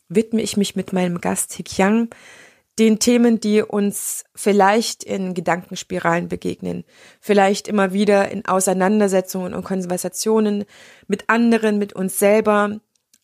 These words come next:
mit so einer Überfrage zum Beispiel, wozu diese Krise, wie kann ich die meistern, kann ich überhaupt da was Gutes daran gewinnen? Es gibt auch Kollegen,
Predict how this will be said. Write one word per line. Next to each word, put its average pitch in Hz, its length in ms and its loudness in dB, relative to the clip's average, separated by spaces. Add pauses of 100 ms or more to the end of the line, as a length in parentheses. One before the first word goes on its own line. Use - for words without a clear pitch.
(220)
mit - 400 -4 (220)
so 190 200 0
einer 190 300 2
Überfrage 208 540 0
zum 190 200 -6
Beispiel, 185 680 -2 (180)
wozu 196 720 0
diese 185 320 0
Krise, 190 840 0
wie 190 200 0
kann 208 240 0
ich 202 120 2
die 190 120 -4
meistern, 185 720 0 (920)
kann 220 220 2
ich 226 220 2
überhaupt 196 560 0
da 214 100 2
was 208 300 0
Gutes 285 420 -2
daran 202 340 0
gewinnen? 214 580 0
Es - 240 -12
gibt 220 260 -4
auch - 120 -4
Kollegen, 226 540 0